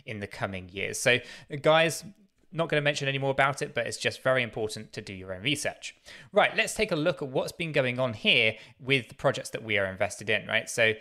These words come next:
we just zoom out, we can see that Bitcoin is up five point five percent today, and twenty-six point seven percent in seven days. So a pretty significant run for Bitcoin. Ethereum's not too far behind at three percent, um, with eighteen point five in the last seven days. Cardano, two percent today, X R P twelve point two percent today.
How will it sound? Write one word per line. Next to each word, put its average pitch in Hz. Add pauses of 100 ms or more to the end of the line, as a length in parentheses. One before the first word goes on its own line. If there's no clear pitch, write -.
(180)
we 135
just 147
zoom 131
out, 123
we 120
can 120
see 220
that 165
Bitcoin 170
is 131
up -
five 135
point 135
five 120
percent 107
today, 110 (280)
and 117
twenty-six -
point -
seven 151
percent 139
in 120
seven 107
days. 95
So 123
a -
pretty 220
significant 131
run 110
for 110
Bitcoin. 113 (300)
Ethereum's 170
not 156
too 151
far 135
behind 127
at -
three 135
percent, 127 (340)
um, 120
with 120
eighteen 131
point 127
five 113
in 127
the 104
last 98
seven 95
days. 101
Cardano, 135
two -
percent 131
today, 135
X 123
R 117
P -
twelve 131
point 123
two 123
percent 107
today. 107